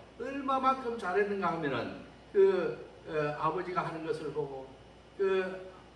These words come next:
자식이, 그 믿기 어려운 자식이 아버지를 따라서 소득의 감독이 되었고,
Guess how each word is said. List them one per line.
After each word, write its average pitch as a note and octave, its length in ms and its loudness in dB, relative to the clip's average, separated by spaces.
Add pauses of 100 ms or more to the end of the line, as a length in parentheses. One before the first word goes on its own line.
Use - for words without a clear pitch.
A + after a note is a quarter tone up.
(220)
자식이, F#3 840 -4
그 B3 60 -6
믿기 A#3+ 360 -6
어려운 B3 360 0
자식이 B3 880 2 (160)
아버지를 F#3+ 560 4
따라서 E3+ 800 -2
소득의 G3+ 380 6
감독이 G#3 420 2
되었고, G3+ 560 0